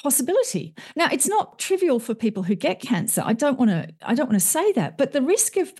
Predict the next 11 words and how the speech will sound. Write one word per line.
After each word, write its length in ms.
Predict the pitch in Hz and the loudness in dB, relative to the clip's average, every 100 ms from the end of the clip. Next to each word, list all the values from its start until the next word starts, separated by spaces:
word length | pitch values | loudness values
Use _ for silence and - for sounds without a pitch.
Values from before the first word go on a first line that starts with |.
| - | -2
of 340 | 226 214 - - _ - | 0 0 -6 -14 _ -12
population 640 | - - 254 202 190 190 170 | -12 -2 0 2 2 2 2
death 460 | 214 214 - - _ | 2 -2 -4 -14 _
from 260 | - - 202 | -8 0 4
light 240 | 190 185 - | 4 2 0
to 80 | |
moderation 460 | 180 175 170 170 185 | 0 2 2 2 0
drinking 440 | 160 180 185 170 - | 2 2 2 -2 0
is 180 | 233 | 2
so 400 | - - 381 415 392 | 2 2 2 4 2
tiny. 600 | - - 453 392 180 | 0 -4 0 2 0